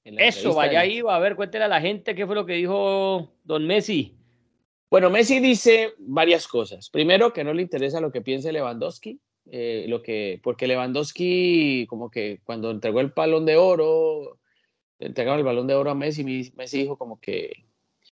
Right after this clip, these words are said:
Speaker 1: que, hombre, que la verdad que merecía un poco mejor trato Lewandowski. Lewandowski dijo que esas palabras no eran del corazón, que no le sonaban sinceras de Messi. Messi dijo, "Bueno, allá él, que ahí piense lo que quiera, ya está, no hay problema".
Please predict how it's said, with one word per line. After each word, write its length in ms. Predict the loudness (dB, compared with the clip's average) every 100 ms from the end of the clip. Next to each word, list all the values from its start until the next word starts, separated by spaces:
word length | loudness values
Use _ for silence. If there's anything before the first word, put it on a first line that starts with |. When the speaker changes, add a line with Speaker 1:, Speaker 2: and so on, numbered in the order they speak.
| -20 _ _ 2
Speaker 1:
que, 100 | 6
hombre, 220 | 6 6
que 120 | 2
la 180 | 0 -2
verdad 320 | -2 -4 -4
que 400 | -2 0 0 -2
merecía 460 | -2 0 0 2 0
un 80 | 0
poco 400 | -4 0 0 0
mejor 360 | -2 -6 -8
trato 340 | -4 -6 -2 -2
Lewandowski. 560 | 0 -2 -2 -4 -2
Lewandowski 540 | -2 -2 -4 -6 0 2
dijo 160 | 2
que 100 | 0
esas 200 | -2 -4
palabras 360 | -2 0 0 -2
no 80 | -2
eran 160 | -2
del 120 | -2 -2
corazón, 460 | -4 -2 -2 0
que 120 | 0
no 80 | 0
le 120 | 0
sonaban 380 | 0 -4 -6 -6
sinceras 460 | -4 -2 2 4 4
de 120 | 2
Messi. 380 | 2 2 4 2
Messi 220 | 2 0
dijo, 140 | 0 0
"Bueno, 260 | -2 -4 0
allá 400 | 4 4 6 4
él, 200 | 2 0
que 80 | -4
ahí 140 | -4
piense 300 | -4 -4 -4
lo 120 | -6
que 140 | -8 -6
quiera, 320 | -4 -4 -6
ya 140 | -10
está, 360 | -10 -8 -8 -10 -18 _ _ _ _ 0
no 120 | 2
hay 80 | 2
problema". 580 | 2 0 -2 -10 -20